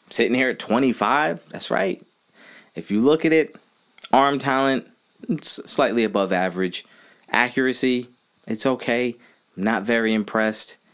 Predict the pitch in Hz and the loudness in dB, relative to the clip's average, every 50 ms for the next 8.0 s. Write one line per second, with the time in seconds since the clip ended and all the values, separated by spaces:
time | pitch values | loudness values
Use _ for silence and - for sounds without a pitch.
0 | _ _ _ _ _ _ _ - - 78 87 85 - 113 110 110 113 117 104 104 | _ _ _ _ _ _ _ -18 -12 -10 -8 -4 -2 -2 0 0 0 0 0 0
1 | 107 107 98 98 110 110 110 110 107 110 110 113 110 - _ _ - - 185 - | -2 0 0 2 2 2 2 4 4 2 2 0 -2 -6 _ _ -6 -4 -2 0
2 | - 190 190 185 - 143 135 143 147 143 143 143 - _ _ _ - - 165 170 | 0 0 0 -2 -2 0 0 2 0 0 -2 -4 -10 _ _ _ -8 -4 -4 -4
3 | 165 - - - 113 117 120 - - 135 127 139 156 - _ _ 330 359 349 - | -4 -4 -2 0 0 0 0 2 0 0 0 0 -2 -6 _ _ -6 -4 -2 0
4 | 403 320 - - 98 90 98 120 160 - - - - - - - - _ _ - | 0 0 0 0 0 0 0 0 -2 -6 -10 -16 -20 -20 -20 -20 -20 _ _ -6
5 | - 113 113 - 156 151 156 156 147 139 135 - - 156 160 160 160 165 147 151 | -2 -2 0 2 2 2 2 0 -2 -2 -2 0 0 2 2 0 0 -2 -4 -2
6 | - - 156 139 - - _ - 120 123 120 117 104 104 110 104 98 - _ - | -2 -4 -4 -4 -6 -6 _ -4 -2 0 0 -2 0 -2 -2 -4 -4 -6 _ -2
7 | 135 135 131 117 110 - 117 104 98 98 92 87 82 82 82 82 80 80 78 | 0 0 0 0 -2 -2 -2 0 0 0 0 -2 -2 -2 -2 -2 -2 -4 -6